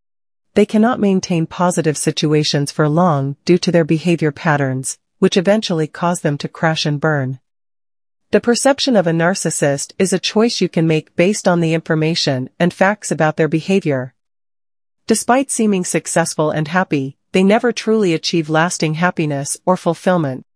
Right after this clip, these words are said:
Their lives often end in loneliness, severe illness, heavy addiction, or even premature death. I hope this provides you with some comfort. If you are on your journey to recovery, try to view the narcissists in your life with some distance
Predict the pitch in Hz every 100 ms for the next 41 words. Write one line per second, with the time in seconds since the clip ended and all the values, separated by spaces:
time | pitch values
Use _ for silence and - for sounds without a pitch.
0 | - 196 202 196 190 175 - 185 - 180
1 | 165 160 151 151 156 170 147 139 131 -
2 | - - - 175 185 214 - 170 151 135
3 | - - _ 202 190 190 156 175 - -
4 | 135 135 _ - 180 - 214 185 170 196
5 | 175 156 - 151 160 143 127 - _ _
6 | _ _ _ _ _ _ _ _ 214 214
7 | 269 - 202 - 180 170 165 160 156 151
8 | - 156 151 - 170 139 127 - _ _
9 | _ _ _ _ _ _ _ - 220 233
10 | 269 247 226 180 160 185 190 156 170 160
11 | - 185 165 143 139 - _ - 220 247
12 | 269 226 196 175 170 175 160 - 160 -
13 | 160 156 151 160 156 - 151 - 151 147
14 | 170 - 143 131 -